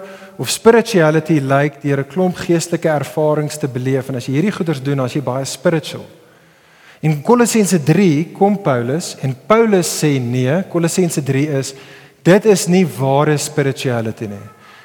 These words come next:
Hierdie is hoe dit lyk." Kolossense drie vers een tot vier, jy kan in jou Bybel check as jy dit daar het.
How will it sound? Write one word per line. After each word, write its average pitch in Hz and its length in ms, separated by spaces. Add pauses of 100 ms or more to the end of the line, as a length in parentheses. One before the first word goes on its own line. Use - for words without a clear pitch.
(280)
Hierdie 156 280
is 156 140
hoe 147 100
dit 139 140
lyk." 117 400
Kolossense 185 520
drie 160 200
vers 190 260
een 175 140
tot 160 200
vier, 143 260
jy 143 100
kan 139 180
in 139 60
jou 139 100
Bybel 135 380
check 143 260
as 127 120
jy 127 100
dit 123 120
daar 117 240
het. 101 220